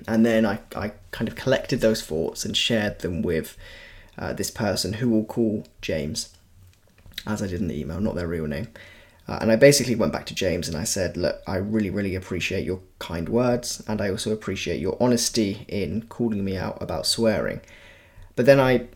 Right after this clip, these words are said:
essentially explained the reasons why I do swear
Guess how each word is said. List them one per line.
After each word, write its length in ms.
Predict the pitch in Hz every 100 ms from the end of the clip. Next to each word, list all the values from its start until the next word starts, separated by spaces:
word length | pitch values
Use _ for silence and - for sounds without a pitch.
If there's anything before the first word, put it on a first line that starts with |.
| -
essentially 400 | 120 123 104 120
explained 680 | - - 135 131 123 117 - - -
the 200 | 110 104
reasons 540 | 107 101 95 98 92
why 320 | 107 90 98
I 80 | 95
do 240 | 85 98
swear 360 | 95 120 117